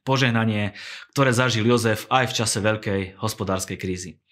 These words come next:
Tretie príslovie je tak fantastické, úžasné, že každý jeden verš by si zaslúžil obsiahly výklad, lebo obsahuje také pravdy, ktoré ťa dovedú do úspešného, požehnaného, dlhého a zdravého života.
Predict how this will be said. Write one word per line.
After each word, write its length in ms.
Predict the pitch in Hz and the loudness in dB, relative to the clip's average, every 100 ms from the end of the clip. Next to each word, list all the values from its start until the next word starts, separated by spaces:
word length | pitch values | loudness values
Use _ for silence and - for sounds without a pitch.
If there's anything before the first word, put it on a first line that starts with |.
| - - - - - | -20 -18 -16 -16 -12
Tretie 320 | - 170 170 | -2 0 2
príslovie 640 | 151 165 - 139 123 104 95 | 2 2 2 4 4 2 -2
je 80 | 113 | -2
tak 240 | 143 131 | -2 0
fantastické, 640 | 160 160 139 123 120 120 | -2 0 0 -2 -4 0
úžasné, 640 | 120 156 143 - 113 98 95 | 2 4 4 0 -2 -2 -4
že 160 | 113 | -6
každý 320 | - 180 151 151 | 0 2 4 4
jeden 160 | 135 | 4
verš 400 | 117 117 117 - - - - | 4 2 0 -4 -10 -16 -6
by 80 | |
si 160 | 113 110 | -2 2
zaslúžil 440 | 120 - 110 110 | 0 0 0 0
obsiahly 440 | 98 123 - 123 117 | 0 0 2 2 4
výklad, 560 | 117 117 131 139 143 - - - - | 2 2 2 2 0 -8 -18 -10 -4
lebo 240 | 113 123 | 0 2
obsahuje 400 | 135 143 127 127 | 2 2 2 2
také 240 | 143 147 | 2 0
pravdy, 640 | 139 131 135 127 131 127 131 - - | 0 2 2 2 0 -2 -6 -18 -4
ktoré 200 | 123 123 | 0 0
ťa 440 | 123 117 113 95 107 | 2 2 2 -2 0
dovedú 440 | 147 143 127 117 | 2 4 4 2
do 120 | 110 110 | 2 2
úspešného, 840 | 147 147 127 123 117 110 104 - | 0 2 0 2 0 0 -4 -4
požehnaného, 680 | - 131 127 117 110 104 101 | 0 2 2 2 0 -2 -2
dlhého 600 | 101 127 117 104 101 98 | 0 2 2 2 -2 -4
a 40 | 98 | -6
zdravého 400 | 92 110 104 95 | -2 0 0 -2
života. 520 | 98 101 92 92 85 | -2 -4 -4 -6 -10